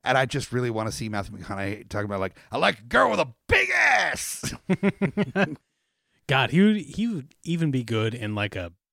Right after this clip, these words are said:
Speaker 2: a sequel where it's just his story afterwards. You know what I mean?
Speaker 1: Yeah.
Speaker 2: But, uh, yeah, no, that solid choice.
Speaker 1: And then the, the wife of, uh,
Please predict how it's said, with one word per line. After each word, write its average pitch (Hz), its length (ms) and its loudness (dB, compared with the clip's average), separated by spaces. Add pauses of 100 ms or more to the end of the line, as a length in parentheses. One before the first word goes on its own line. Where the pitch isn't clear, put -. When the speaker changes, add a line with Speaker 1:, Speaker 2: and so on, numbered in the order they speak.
(240)
Speaker 2:
a 101 160 -8
sequel 120 800 -2 (640)
where 135 140 -2
it's - 120 -4
just 160 220 0
his 156 220 2
story 95 460 -4
afterwards. - 720 -12
You 110 100 -6
know 95 100 -4
what 95 80 -4
I 95 40 -8
mean? 101 120 -10 (160)
Speaker 1:
Yeah. 98 280 -2 (560)
Speaker 2:
But, 107 220 -4
uh, 98 180 -6
yeah, 147 220 0 (220)
no, 107 220 -4
that 107 200 -6 (320)
solid 98 360 0
choice. - 120 -20 (540)
Speaker 1:
And 151 140 2
then 143 160 2
the, 110 260 2
the 110 120 -4
wife 110 480 0 (260)
of, 104 400 0
uh, 98 400 0